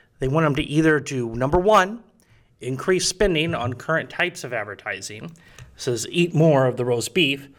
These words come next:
or two, convince advertisers to expand advertising across networks not currently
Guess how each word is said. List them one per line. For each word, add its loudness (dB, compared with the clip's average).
or 4
two, 0
convince 0
advertisers -4
to -14
expand 0
advertising -4
across -2
networks -8
not 2
currently -6